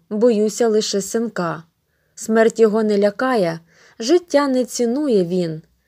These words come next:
Не смію я честь продавати, як в очі дивиться син. Зв'яжіть його міцно, владарю, і киньте в кипучі нурти.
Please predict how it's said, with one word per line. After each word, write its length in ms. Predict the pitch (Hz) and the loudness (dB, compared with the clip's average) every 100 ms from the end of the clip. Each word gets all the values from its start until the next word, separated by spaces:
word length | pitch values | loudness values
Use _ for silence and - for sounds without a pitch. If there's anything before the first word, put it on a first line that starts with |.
| _ | _
Не 140 | 196 247 | -2 -2
смію 360 | - 440 403 | 2 4 4
я 200 | 269 220 | 4 2
честь 440 | 208 - 196 - - | 0 0 0 0 -4
продавати, 800 | 190 175 185 208 220 196 170 165 _ - | -2 0 -2 0 -2 -2 -6 -8 _ -4
як 200 | 180 185 | -4 0
в 100 | 220 | 2
очі 360 | 226 - 165 165 | 2 0 -8 -4
дивиться 600 | 185 175 175 196 185 170 | -2 -2 -2 -4 -6 -8
син. 380 | - 170 160 156 _ _ _ _ - - | -6 -8 -8 -12 _ _ _ _ -20 -12
Зв'яжіть 600 | 196 214 269 226 339 339 | -4 4 4 6 4 4
його 220 | 202 190 | 0 2
міцно, 560 | 196 208 277 214 196 170 | 0 0 -2 -4 -6 -4
владарю, 720 | 175 185 247 208 185 165 156 165 _ _ | -6 -2 0 2 0 0 -6 -10 _ _
і 80 | 190 | -10
киньте 440 | 185 254 262 196 | -6 -4 -2 -2
в 80 | 165 | -4
кипучі 540 | - 180 180 208 208 190 | -2 -6 -2 -4 -2 -2
нурти. 520 | 190 190 247 214 | -2 -2 0 2